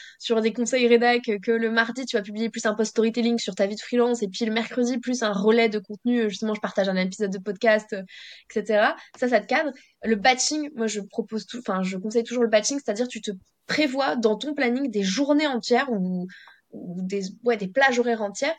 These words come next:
de création de contenu, et tu fais à la chaîne, parce que une fois que t'es dans ton truc, euh, et que tu coupes toutes, euh, les distractions à côté, t'es beaucoup plus productif et beaucoup plus cohérent aussi sur, sur ton contenu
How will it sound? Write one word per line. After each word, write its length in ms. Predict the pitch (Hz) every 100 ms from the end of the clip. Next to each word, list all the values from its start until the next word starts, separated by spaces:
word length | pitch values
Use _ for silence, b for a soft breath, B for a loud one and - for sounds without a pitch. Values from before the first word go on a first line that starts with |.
| B B B
de 80 | 208
création 340 | 190 285 277
de 60 | 254
contenu, 200 | 226 285 -
et 60 | 233
tu 140 | 233
fais 120 | -
à 100 | 302
la 100 | 233
chaîne, 240 | 233 - 359 415 b b -
parce 160 | 220
que 100 | - -
une 120 | 339
fois 340 | 381 - 359 370
que 100 | - -
t'es 320 | 294 285 262 _ _ _ _ -
dans 300 | 214 302 370
ton 160 | 359
truc, 400 | 294 320 480 - b b b b _ -
euh, 180 | 208 196
et 140 | 185
que 60 | 185
tu 160 | -
coupes 300 | 226 294 - -
toutes, 260 | 320 294
euh, 340 | 262 233 226 220
les 380 | 214 208 202 202 202
distractions 560 | 262 - 294 269 - 285
à 80 | 220
côté, 280 | 220 202 330 440 B B _
t'es 120 | -
beaucoup 260 | 240 311 359
plus 160 | 320 277
productif 640 | - 320 302 - 359 349
et 60 | 226
beaucoup 240 | 214 233
plus 160 | 247 233
cohérent 600 | - 311 302 269 294 269
aussi 260 | 247 269
sur, 240 | 247 214 -
sur 220 | - 220
ton 160 | - 208
contenu 340 | 196 190 294